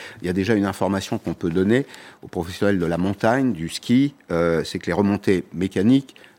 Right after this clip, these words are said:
ne rouvriront pas, euh, jeudi, c'est renvoyé à plus tard. Alors, il n'y a pas de, il n'y a pas de date, il n'y a pas d'échéance à ce stade. On peut, on peut comprendre, hein, je, je,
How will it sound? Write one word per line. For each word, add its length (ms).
ne 60
rouvriront 600
pas, 480
euh, 380
jeudi, 460
c'est 140
renvoyé 360
à 60
plus 220
tard. 300
Alors, 200
il 40
n'y 40
a 40
pas 180
de, 160
il 680
n'y 0
a 80
pas 120
de 60
date, 360
il 40
n'y 20
a 40
pas 120
d'échéance 720
à 100
ce 140
stade. 200
On 80
peut, 140
on 160
peut 160
comprendre, 460
hein, 100
je, 220
je, 120